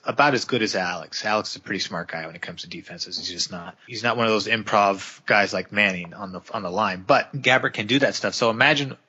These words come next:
what he can do if he has protection, the right protection and the right weapons around him to complement his skill set. I think you, you'd see a much similar winning trend like you did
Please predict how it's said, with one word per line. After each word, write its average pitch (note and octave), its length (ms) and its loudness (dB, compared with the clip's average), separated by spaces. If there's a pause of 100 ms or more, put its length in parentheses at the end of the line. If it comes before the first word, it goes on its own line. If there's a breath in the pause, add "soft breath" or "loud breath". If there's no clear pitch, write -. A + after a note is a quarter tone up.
what C3 220 2
he C#3+ 80 4
can A#2 180 -4
do A#2 320 0
if D3 160 2
he G#2+ 120 -2
has F#3 520 2 (140)
protection, - 600 -2
the G#2+ 120 0
right G#2+ 200 0
protection G2+ 600 -2
and A2 160 -4
the G#2+ 60 0
right A2+ 260 0
weapons G#2+ 340 -2
around A#2 360 2
him G2 120 -6
to F#2+ 80 -14
complement G#2 720 -4
his G2 160 -4
skill - 260 -2
set. - 280 -6 (360 loud breath)
I A2+ 80 2
think A#2+ 420 -4
you, A2+ 240 -4
you'd B2 200 -4
see A#2 300 2
a G#2+ 40 2
much A#2 380 0
similar A#2 640 2
winning C3+ 240 2
trend A2+ 540 4
like G#2+ 180 2
you A#2 80 -4
did A#2 240 2